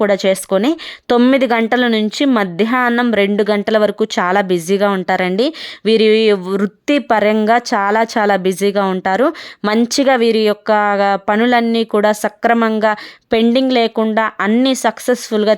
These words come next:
తీర్చేసుకుంటారు. సంతాన యో-, అంటే సంతాన యోగం కలిగే అవకాశం కనిపిస్తూ ఉందండి. అంటే సంతానానికి సంబంధించి ఎవరైతే మాకు పిల్లలు కలగలేదు అని చెప్పి బాధపడుతూ మాకు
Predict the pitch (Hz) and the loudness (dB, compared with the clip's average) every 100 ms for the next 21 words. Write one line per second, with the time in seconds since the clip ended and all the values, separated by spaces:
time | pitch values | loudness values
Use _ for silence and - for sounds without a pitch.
0 | 214 214 - 196 - 190 185 190 226 302 | 0 -2 -2 -4 -4 -4 -2 0 0 -2
1 | - - - - 233 254 262 302 302 294 | -6 -20 -14 -4 0 0 -2 0 0 2
2 | 294 285 277 269 233 233 - 226 226 269 | 0 0 0 0 2 2 2 -2 0 0
3 | 247 226 233 269 277 269 247 214 220 214 | 0 -2 0 0 2 2 0 0 -2 0
4 | 202 196 202 196 202 202 208 196 185 190 | 0 2 0 0 -2 -2 -4 -2 -2 -4
5 | - 190 185 185 190 269 - - - 202 | -4 -2 -2 -2 -2 -4 -6 -14 -10 -4
6 | 208 247 - 214 220 214 247 240 226 208 | 0 0 0 -2 -2 0 0 0 0 -2
7 | - 196 202 208 208 208 202 233 196 190 | -2 -2 0 0 0 0 -2 0 0 2
8 | 214 220 226 - 226 - - - 202 208 | 2 0 0 -2 -2 -4 -18 -6 -2 -2
9 | 208 190 220 214 240 247 240 208 208 214 | -2 -4 -2 2 2 2 0 0 2 2
10 | 208 208 202 202 202 190 208 185 185 196 | 2 2 0 -2 -4 -2 -2 0 0 0
11 | 208 202 196 202 196 190 | 0 0 0 -2 -2 -2